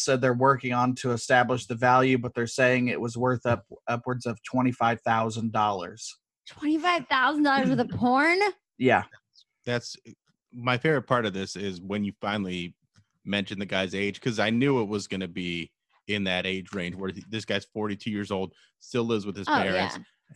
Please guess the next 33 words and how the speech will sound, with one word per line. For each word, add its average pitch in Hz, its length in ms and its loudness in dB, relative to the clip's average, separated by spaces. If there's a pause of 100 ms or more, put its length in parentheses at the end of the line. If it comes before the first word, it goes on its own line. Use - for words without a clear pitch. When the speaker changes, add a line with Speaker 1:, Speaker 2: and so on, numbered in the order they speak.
Speaker 3:
and 95 340 -2
they're, 101 160 -2
they've 107 280 -4
just 104 160 -6
had 156 300 2
it - 80 -8
because 120 260 -2
all 117 200 0
he 113 80 -2
does 123 420 0 (300)
Speaker 2:
<laughs> - 320 -16
Speaker 3:
is 523 340 -2
jerk 156 240 4
Speaker 2:
He - 80 2
Speaker 3:
off 151 260 2
Speaker 2:
jerks - 160 4
Speaker 3:
and 131 140 4
Speaker 2:
off 135 80 4
Speaker 3:
use 135 120 2
Speaker 2:
all 98 100 -2
day. 143 200 2
Speaker 3:
Bitcoin. 120 460 0 (360)
And 104 140 -2
he, 107 140 -2
he's 113 200 -6
like, 131 120 -2
"No, 214 240 2
I'm, 165 240 0
I'm, 120 220 -10 (280)
I'm 151 140 4
a 151 80 2
Bitcoin 175 680 0
trader, 170 640 2